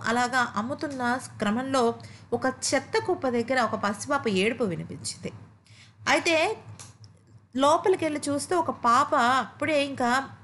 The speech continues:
రెండు మూడు రోజులు కూడా అయి ఉండదు. అయితే ఆ పాపను చూసి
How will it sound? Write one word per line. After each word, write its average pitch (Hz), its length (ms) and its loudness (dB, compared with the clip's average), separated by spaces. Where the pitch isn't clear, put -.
రెండు 220 380 0
మూడు 277 220 0
రోజులు 269 360 2
కూడా 277 180 2
అయి 240 160 2
ఉండదు. 208 280 -2
అయితే 247 180 4
ఆ 294 120 6
పాపను 294 640 0
చూసి 285 540 -2